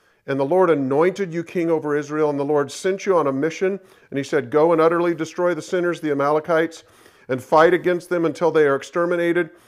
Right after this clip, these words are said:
Why then did you not obey the voice of the Lord, but rushed upon the spoil and did what was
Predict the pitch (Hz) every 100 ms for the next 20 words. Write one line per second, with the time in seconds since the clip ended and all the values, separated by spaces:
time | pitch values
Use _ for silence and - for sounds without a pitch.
0 | _ - 127 156 190 175 175 160 147 156
1 | 156 151 139 123 147 175 175 160 170 170
2 | 170 170 135 131 135 131 113 110 143 208
3 | - 208 208 214 202 196 - 151 139 139
4 | 131 117 110 151 139 135 165 165